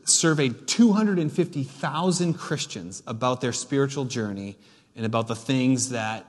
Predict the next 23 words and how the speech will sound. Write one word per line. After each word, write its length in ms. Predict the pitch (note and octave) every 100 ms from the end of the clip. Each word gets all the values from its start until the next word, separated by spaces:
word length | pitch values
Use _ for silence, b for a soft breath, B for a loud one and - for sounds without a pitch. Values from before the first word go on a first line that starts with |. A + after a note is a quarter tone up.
| _
help 320 | - C#3 C3+ C3+
them 160 | B2
to 100 | A#2
grow 680 | G#2+ B2+ C3+ C3 B2+ B2+ B2+ B -
and 140 | A#2+
to 100 | B2
mature 500 | A#2 A2+ - C#3 C3
in 140 | B2+ A#2+
their 100 | G#2
Christian 380 | - G#2+ G#2
faith. 300 | G2 - - _ _ b b b b b -
And 240 | C#3+ C#3+
what 160 | F#3+ F#3+
they 100 | G3
found 380 | - G#3+ G#3
in 60 | F#3
the 100 | D#3+
research 540 | D#3+ E3 - G#2+ G#2
was 240 | C#3+ B2+ A#2
that 260 | B2+ A#2+ - -
the 140 | D3 C#3
vast 540 | B2 F3 G3+ G3+ -
majority 760 | F#3 D3+ C#3 C#3 B2+ G2+ D2+